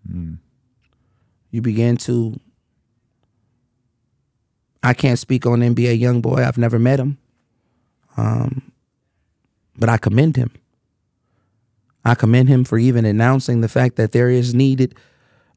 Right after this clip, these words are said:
Speaker 2: uh, change. I talk about it in my music when I said I had a child, and everything is fine and dandy until your children begin to ask you about your content.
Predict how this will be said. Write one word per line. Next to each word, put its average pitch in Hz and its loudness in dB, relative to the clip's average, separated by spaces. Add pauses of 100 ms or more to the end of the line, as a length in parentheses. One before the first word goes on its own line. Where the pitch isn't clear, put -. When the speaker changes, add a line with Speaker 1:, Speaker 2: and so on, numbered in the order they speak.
Speaker 2:
uh, 123 0
change. 151 -6 (1300)
I 117 0
talk 120 -4
about 120 0
it 110 -2
in 113 2
my 135 2
music 123 0
when 113 0
I 120 0
said 120 -2 (1600)
I 127 0
had 120 2
a 98 -2
child, 135 -2 (1500)
and 113 0
everything 135 0
is 127 0
fine 127 0
and 123 2
dandy 135 2
until 113 0
your 117 0
children 135 0
begin 117 0
to 117 2
ask 120 0
you 120 0
about 120 -2
your 107 -4
content. - -6